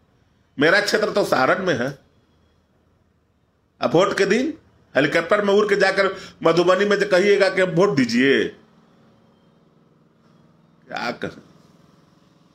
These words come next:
शर्मा रहा है, स्वर्ण समाज के नेताओं पर शर्मा रहा है। क्या आज का आप लोग क्यों खामोश हैं? आज आप लोग क्यों चुप हैं?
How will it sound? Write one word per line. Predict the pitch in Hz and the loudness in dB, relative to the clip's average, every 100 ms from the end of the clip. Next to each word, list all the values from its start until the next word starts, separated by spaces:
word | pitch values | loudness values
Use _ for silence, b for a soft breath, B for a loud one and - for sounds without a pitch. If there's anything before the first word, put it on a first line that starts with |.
| - | -2
शर्मा | 151 160 156 | 0 2 0
रहा | 151 135 135 | 2 0 -2
है, | 110 92 - _ _ _ _ _ _ _ _ | -2 -6 -8 _ _ _ _ _ _ _ _
स्वर्ण | - 135 143 | -4 -2 -2
समाज | 151 147 147 147 | -2 0 -2 -2
के | 147 | -2
नेताओं | 147 147 160 175 | -2 0 0 0
पर | 175 | -2
शर्मा | 147 123 110 101 | -2 -2 -4 -8
रहा | - - - | -10 -14 -18
है। | - - _ _ _ _ _ _ _ _ _ _ _ | -20 -20 _ _ _ _ _ _ _ _ _ _ _
क्या | 131 127 | -2 0
आज | 139 - | 0 -2
का | - 123 | -2 -2
आप | 123 127 | 0 -2
लोग | 123 - | -4 -4
क्यों | 180 175 | -2 -2
खामोश | 175 117 101 98 - | 0 -2 -2 -6 -8
हैं? | 80 - _ _ _ _ _ _ _ b b b b - | -16 -18 _ _ _ _ _ _ _ b b b b -4
आज | 113 113 | -2 0
आप | 107 110 | -2 -4
लोग | 107 - | -6 -4
क्यों | 160 147 | -2 -2
चुप | 131 101 - | -4 -6 -6
हैं? | 78 | -10